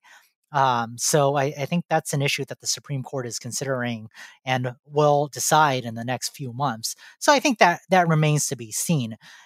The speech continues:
You know, uh, on a personal level, I don't think any of us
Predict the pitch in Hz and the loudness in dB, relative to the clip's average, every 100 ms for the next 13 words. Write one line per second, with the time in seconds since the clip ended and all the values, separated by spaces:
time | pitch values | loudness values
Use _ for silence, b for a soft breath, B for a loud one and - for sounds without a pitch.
0 | B 175 175 165 170 165 170 - 185 160 | B 4 6 6 4 0 -4 2 2 2
1 | - 277 - 175 147 127 147 175 175 - | 2 2 4 4 4 4 4 4 2 -2
2 | 170 156 160 156 139 131 127 - | -2 0 0 0 0 0 0 -4